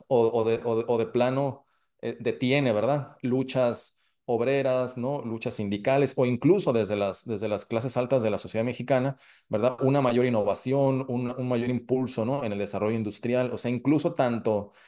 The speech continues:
en el desarrollo de las, de las burguesías como en el desarrollo de la fuerza laboral,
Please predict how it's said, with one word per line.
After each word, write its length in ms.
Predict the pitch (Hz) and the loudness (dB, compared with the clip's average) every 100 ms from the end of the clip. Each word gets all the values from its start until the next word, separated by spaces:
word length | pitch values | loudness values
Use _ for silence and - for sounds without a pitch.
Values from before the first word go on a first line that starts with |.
| _ - | _ -4
en 100 | 113 | -2
el 80 | 107 | 0
desarrollo 400 | 104 104 117 135 | 0 2 2 2
de 80 | |
las, 380 | 127 107 98 - - | 2 2 0 -6 -8
de 180 | 110 | -6
las 180 | 107 98 | -4 -4
burguesías 640 | 107 104 101 143 156 131 127 | -4 -2 -2 2 2 2 0
como 220 | 107 104 | -2 -2
en 80 | 95 | -4
el 80 | 92 | -4
desarrollo 640 | 92 98 92 110 131 117 | -2 -2 0 2 2 2
de 120 | 110 95 | 0 -2
la 100 | 92 | 0
fuerza 320 | 110 104 123 | 0 0 2
laboral, 440 | 127 131 123 127 | 6 6 6 2